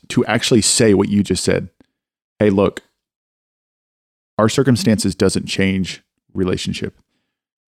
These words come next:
I'm not going anywhere. We will get through this." And I think that, I think that you're conveying unconditional love,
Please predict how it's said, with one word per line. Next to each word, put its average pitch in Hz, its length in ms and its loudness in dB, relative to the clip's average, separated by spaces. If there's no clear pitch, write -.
I'm 107 160 4
not 104 180 4
going 98 180 4
anywhere. 90 440 0
We 101 280 4
will 95 180 2
get - 180 -2
through 85 200 -6
this." - 320 -10
And 107 540 4
I 107 100 0
think 156 360 0
that, 104 420 2
I 113 100 -2
think - 260 -2
that 95 400 2
you're 117 160 4
conveying 113 640 2
unconditional 95 600 -2
love, - 400 -6